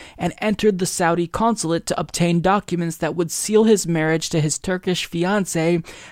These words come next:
Hatice Cengiz. To date, he has not been heard from again, with Turkish security announcing on Saturday that they believe he has been killed.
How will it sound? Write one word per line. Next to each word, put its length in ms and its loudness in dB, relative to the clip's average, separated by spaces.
Hatice 640 0
Cengiz. 920 -2
To 120 2
date, 480 4
he 200 -4
has 200 2
not 440 -2
been 180 0
heard 400 0
from 460 -2
again, 720 0
with 260 0
Turkish 400 -2
security 480 -2
announcing 560 0
on 120 2
Saturday 520 0
that 220 -4
they 140 4
believe 400 0
he 100 -2
has 140 -2
been 200 -6
killed. 440 -4